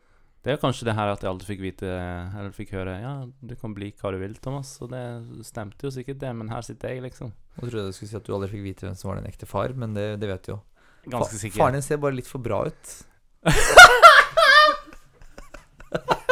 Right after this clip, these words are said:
Speaker 1: Ja, jo, for så vidt. Men, eh, jeg ligner jo veldig på han da, både i humør og væremåte. Ja, altså,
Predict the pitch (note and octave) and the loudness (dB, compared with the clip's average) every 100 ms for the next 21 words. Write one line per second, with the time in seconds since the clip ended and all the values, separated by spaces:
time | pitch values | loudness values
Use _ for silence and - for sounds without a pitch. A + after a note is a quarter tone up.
0 | B4+ - - - - F3+ - D#3 - - | 0 2 6 6 6 0 0 -4 -6 -2
1 | - - F3 E3 D#3+ C3 G3+ D4+ A#3+ E4+ | 0 2 2 2 0 0 2 4 2 0
2 | - G#3 G3 G3 A3 - - E3+ F3+ F3 | -6 -2 0 0 -2 -10 -8 -6 -2 0
3 | E3+ E3 E3 D#3 D3+ B2+ F3+ G3+ C#3 D3 | 0 0 -2 -2 -2 -4 -2 -2 -2 -2
4 | D3+ D3 A#3 E3+ C#3 C#3 C#3+ C#3 C3 B2+ | -2 -2 -2 -2 -2 -2 -2 -2 -2 -2
5 | A#2 D#3 D3 C3+ C3+ C3 A#2+ A#2 A#2 - | -2 -4 -6 -6 -4 0 0 0 -4 -8
6 | - - - - - B2+ | -16 -20 -14 -10 -8 -4